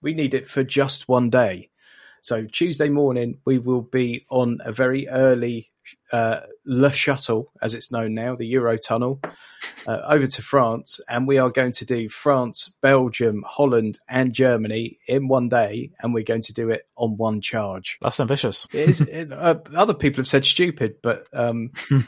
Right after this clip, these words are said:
Speaker 2: <laughs>
Speaker 1: uh, now, whether what one charge is the one that's already in the car or whether it happens en route is, uh, yet to be <laughs> decided. So we might use a bit of our artistic license in there.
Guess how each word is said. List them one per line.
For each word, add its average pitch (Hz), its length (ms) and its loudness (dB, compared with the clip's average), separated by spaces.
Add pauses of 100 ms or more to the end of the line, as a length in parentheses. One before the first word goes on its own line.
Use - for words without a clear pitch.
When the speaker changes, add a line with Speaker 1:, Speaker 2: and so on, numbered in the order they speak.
(140)
Speaker 2:
<laughs> - 520 -20
Speaker 1:
uh, 127 220 6
now, 151 300 6
whether 170 640 2
what 156 240 -4
one 147 320 2
charge 143 400 2
is 131 120 -4
the 135 80 -4
one 135 180 4
that's 127 200 0
already 131 320 4
in 139 100 4
the 117 100 -2
car 113 500 0
or 120 100 -6
whether 117 360 -2
it - 240 -8
happens 120 380 -6
en 113 180 -2
route 110 420 -2
is, 113 340 -6
uh, 110 360 -2
yet 123 200 -4
to - 140 -10
be 127 140 -2
<laughs> - 0 -
decided. 127 680 2
So 117 140 -4
we 123 80 0
might 131 220 6
use 131 200 6
a 131 80 4
bit 123 140 -4
of 120 80 -6
our 120 220 0
artistic 135 580 -2
license 131 720 0
in 113 220 -8
there. 113 280 -6